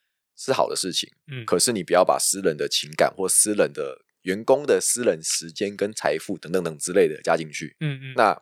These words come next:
Speaker 1: 应该会比较妥当一点点。
Speaker 2: 嗯，嗯。
Speaker 1: 对。
Speaker 2: 我觉得这，就是它还有好多则啦，
Speaker 1: 嗯。
Speaker 2: 就除了我们刚刚讲的这几个之外，其实还有，还有另外两三个这样子。
Speaker 1: 对。
Speaker 2: 但我觉得，因为他在讲那个职场的言语霸凌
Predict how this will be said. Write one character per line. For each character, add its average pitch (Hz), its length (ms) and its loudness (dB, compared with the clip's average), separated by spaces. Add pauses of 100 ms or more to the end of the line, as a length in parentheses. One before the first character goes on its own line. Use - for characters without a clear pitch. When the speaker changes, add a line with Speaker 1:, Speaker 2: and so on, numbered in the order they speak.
(120)
Speaker 1:
应 113 140 -10
该 117 140 4
会 120 140 2
比 - 100 -10
较 90 160 2
妥 - 300 -10
当 87 200 2
一 82 60 -20
点 64 220 -16
点。 - 140 -20
Speaker 2:
嗯， 147 160 -10
嗯。 117 40 -20 (340)
Speaker 1:
对。 - 160 -4 (220)
Speaker 2:
我 151 140 2
觉 185 120 4
得 214 200 6
这， 226 340 6 (420)
就 226 120 2
是 208 260 6
它 226 180 6
还 196 140 4
有 170 100 6
好 123 160 2
多 123 160 -2
则 123 180 -6
啦， 101 200 -18
Speaker 1:
嗯。 113 160 -4
Speaker 2:
就 175 100 4
除 147 200 2
了 131 100 6
我 117 60 4
们 110 100 -14
刚 123 140 2
刚 131 100 -6
讲 107 180 0
的 107 380 -10
这 131 140 2
几 - 240 -10
个 - 160 -14
之 - 180 -8
外， 107 160 -4
其 123 140 -6
实 117 100 -2
还 117 120 2
有， 107 380 -4 (220)
还 - 140 -2
有 131 120 4
另 131 160 -2
外 131 140 2
两 110 160 -4
三 107 220 -6
个 104 160 -8
这 - 100 -12
样 104 60 -6
子。 85 80 0
Speaker 1:
对。 78 180 -2 (400)
Speaker 2:
但 196 320 4 (360)
我 143 120 4
觉 165 160 8
得， 180 260 8
因 240 120 4
为 254 80 8
他 202 100 6
在 220 140 4
讲 123 260 -2 (240)
那 165 160 -6
个 113 400 0
职 156 240 2
场 156 240 2
的 110 100 -12
言 113 220 -8
语 117 140 -6
霸 107 240 0
凌 104 260 -16